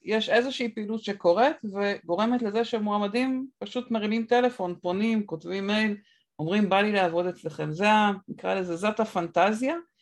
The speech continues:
שהיא מאוד מאוד שונה מאיך שרוב המגייסות, מגייסים חווים את היום-יום שלהם,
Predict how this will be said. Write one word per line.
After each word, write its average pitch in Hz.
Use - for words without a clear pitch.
שהיא 185
מאוד 202
מאוד 208
שונה 170
מאיך 156
שרוב 170
המגייסות, 165
מגייסים 156
חווים 156
את 156
היום-יום 156
שלהם, 160